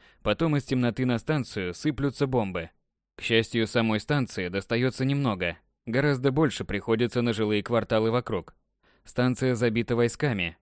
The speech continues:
эшелоны прибывают и днём, и ночью. Поэтому даже несколько бомб, упавших на её территорию,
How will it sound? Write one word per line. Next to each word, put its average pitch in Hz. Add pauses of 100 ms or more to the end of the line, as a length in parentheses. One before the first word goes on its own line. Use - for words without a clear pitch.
(100)
эшелоны 139
прибывают 123
и 131
днём, 107
и -
ночью. 95 (460)
Поэтому 95
даже 107
несколько 123
бомб, 113 (120)
упавших 113
на 113
её 117
территорию, 113